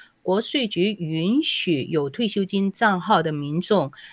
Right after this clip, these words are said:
每人可以有二十万延到最晚八十五岁开始提领，不是说不需要领，而是说可以让你延后到八十五岁。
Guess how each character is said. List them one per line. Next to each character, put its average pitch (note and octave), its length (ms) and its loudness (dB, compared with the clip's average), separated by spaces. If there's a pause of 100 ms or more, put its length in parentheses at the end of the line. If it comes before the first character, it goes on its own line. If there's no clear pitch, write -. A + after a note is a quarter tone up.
(160)
每 E3 320 6
人 D#3+ 340 2
可 E3+ 360 2
以 F#3+ 240 0
有 D3 320 -2
二 G#3+ 200 8
十 - 180 -6
万 D#3+ 340 2 (400)
延 E3 400 0
到 F#3 440 6 (400)
最 B3+ 280 2
晚 - 300 -2 (220)
八 G3 200 8
十 F#3 160 -6
五 E3+ 120 -4
岁 - 400 -2 (140)
开 G3+ 220 0
始 C3 140 -4
提 C3+ 320 -6
领， B2+ 220 -2 (140)
不 A3+ 140 2
是 A#3+ 160 -2
说 F#3+ 180 2
不 G3 220 0
需 - 220 -2
要 D#3 160 2
领， G2 280 -6 (340)
而 F3 100 2
是 G3+ 160 0
说 F#3 180 4
可 F#3 160 0
以 E3+ 220 2
让 F#3+ 260 0
你 G#2 280 -8
延 C#3+ 360 -2
后 G3+ 220 2
到 D#3+ 180 0
八 D#3+ 180 0
十 D#3+ 140 -6
五 D3+ 140 -6
岁。 C3 320 -2